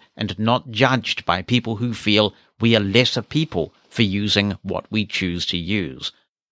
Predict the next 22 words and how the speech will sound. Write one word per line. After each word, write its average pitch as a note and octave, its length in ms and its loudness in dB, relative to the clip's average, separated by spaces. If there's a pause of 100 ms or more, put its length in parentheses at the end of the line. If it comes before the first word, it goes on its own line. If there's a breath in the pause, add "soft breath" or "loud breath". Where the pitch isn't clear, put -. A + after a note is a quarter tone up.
(160)
Derogatory A2 680 2
and C#3 120 4
offensive D3 540 2
terminology F#2+ 760 0
for - 160 -4
the F2 120 -2
sake G2+ 360 0
of F2+ 100 -4
an F2+ 180 -6
ego C3+ 380 0
boost E2 460 -4 (140)
is C#3+ 160 4
not C#3 160 4
a F3+ 60 4
way A2+ 280 2
to D3 120 0
get F#2+ 320 -2
on G2 220 -4
people's G#2 400 -2
Christmas C#3 440 0
card F2 380 -6
lists, D3 340 0